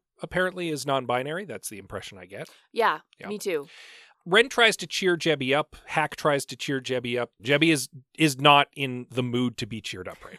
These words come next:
Speaker 1: now.
Speaker 2: <laughs> Jebby's already got drink in hand.
Speaker 1: Yeah.
Speaker 2: The time for cheering has passed.
Speaker 1: But Ren is like, "Hey, listen, Hack's kind of filled me in on what's going on here.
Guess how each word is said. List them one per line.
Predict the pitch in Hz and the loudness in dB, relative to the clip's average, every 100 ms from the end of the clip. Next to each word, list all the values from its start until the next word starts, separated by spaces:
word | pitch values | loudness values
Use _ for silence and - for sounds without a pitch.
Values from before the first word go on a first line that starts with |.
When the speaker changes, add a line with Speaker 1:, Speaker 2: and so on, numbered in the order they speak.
| - | -14
Speaker 1:
now. | 202 - | -14 -8
Speaker 2:
<laughs> | - _ _ _ _ _ | -8 _ _ _ _ _
Jebby's | - 233 254 240 | 2 2 4 4
already | 269 302 | 4 2
got | 262 254 | 2 2
drink | - 220 220 | 2 0 0
in | 214 208 | -2 -2
hand. | 208 180 196 208 226 269 | -4 0 0 0 -4 -6
Speaker 1:
Yeah. | 123 117 165 - | -4 -4 -6 4
Speaker 2:
The | 226 | 4
time | - 269 262 262 | 6 6 6 4
for | 254 240 | 0 0
cheering | - 269 247 247 233 | 0 0 2 2 0
has | 196 208 190 | 2 2 2
passed. | - 170 160 - - - - - - _ _ _ | -2 -4 -4 -10 -14 -14 -16 -20 -20 _ _ _
Speaker 1:
But | 190 | 4
Ren | 247 | 4
is | 277 214 | 6 6
like, | 190 - | 6 6
"Hey, | 170 | 0
listen, | 131 127 - _ _ _ _ - | 0 -2 -4 _ _ _ _ -2
Hack's | 190 196 - - | 0 0 -2 -4
kind | - 160 | 0 0
of | |
filled | - 147 120 | 0 -4 -4
me | 117 | -6
in | 107 | -8
on | 95 | -8
what's | 87 - | -12 -14
going | - 82 | -16 -18
on | 80 - | -20 -20
here. | - - | -20 -20